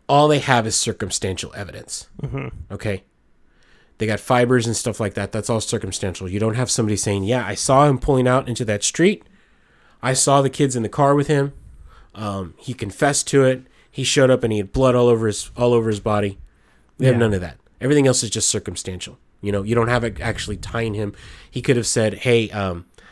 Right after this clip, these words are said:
Speaker 1: I was in the, you know, somebody, somebody took the car, somebody stole my car. I didn't have it with me."
Speaker 2: Yeah.
Speaker 1: Stuff like that. So, um, given the short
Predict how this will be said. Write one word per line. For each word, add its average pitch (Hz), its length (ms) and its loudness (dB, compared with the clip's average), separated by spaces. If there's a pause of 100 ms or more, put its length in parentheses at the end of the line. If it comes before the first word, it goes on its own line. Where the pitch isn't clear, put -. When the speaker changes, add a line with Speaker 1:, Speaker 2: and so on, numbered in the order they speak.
(120)
Speaker 1:
I 110 120 -6
was 104 120 -2
in 110 120 0
the, 104 140 -2
you 113 120 -4
know, 90 240 -4
somebody, 107 480 0
somebody 117 260 0
took - 220 -6
the - 40 -16
car, 107 440 2 (420)
somebody 110 260 -2
stole 120 280 2
my 113 160 0
car. 98 500 -2 (300)
I 107 60 -10
didn't 110 200 -6
have 101 200 -4
it 95 60 -8
with 92 220 -8
me." 87 220 -14 (720)
Speaker 2:
Yeah. 117 140 -8
Speaker 1:
Stuff 98 180 -8
like 69 140 -14
that. - 180 -20 (720)
So, - 340 0 (1160)
um, 110 640 2 (1200)
given 160 280 4
the 147 60 6
short 170 360 2